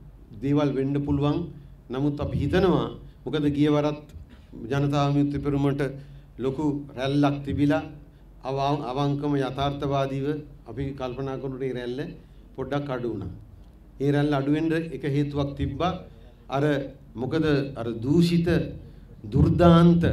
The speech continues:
මහින්ද රාජපක්ෂ, අ, පාලනය නැවත එයි කියන බයක් තිබ්බා ජනතාව තුළ. ඒ බය නිසා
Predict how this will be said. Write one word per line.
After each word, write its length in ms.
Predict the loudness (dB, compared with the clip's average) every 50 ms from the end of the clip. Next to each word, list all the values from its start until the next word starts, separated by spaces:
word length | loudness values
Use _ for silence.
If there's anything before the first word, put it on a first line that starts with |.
| 0 -2 -6 -8 -12 -14 -16 -18 -20 -16 -10 -4
මහින්ද 280 | -2 0 0 0 0
රාජපක්ෂ, 640 | 2 2 2 2 2 0 0 -2 -2 -2 -2 -2 -2 -2 -2 -2 -2 -6 -10 -14 -18 -20 -20 -20 -20 -20 -20 -20 -20 -12
අ, 120 | -6 -4 -2 0 0 -2 -2 -2
පාලනය 460 | 0 2 4 4 4 4 4 2 2 2 2 0 -2 -4 -8 -14 -18 -12
නැවත 380 | -6 -2 0 2 2 2 2 2
එයි 280 | 2 4 4 4 4 2 2
කියන 260 | 0 0 2 2 2 2 2 0 -2 -6 -12 -16 -16 -6 -2
බයක් 300 | 0 2 2 2 0 -2 -6 -8
තිබ්බා 300 | -8 -6 -4 -4 -2 -2 -4 -6 -8 -12 -16 -16
ජනතාව 420 | -16 -16 -14 -12 -10 -10 -10 -10 -12
තුළ. 200 | -12 -14 -16 -16 -18 -20 -20 -20 -20 -20 -20 _ _ _ _ -14 -12
ඒ 120 | -12 -10
බය 200 | -10 -10 -8 -6 -6
නිසා 340 | -6 -6 -8 -8 -8 -8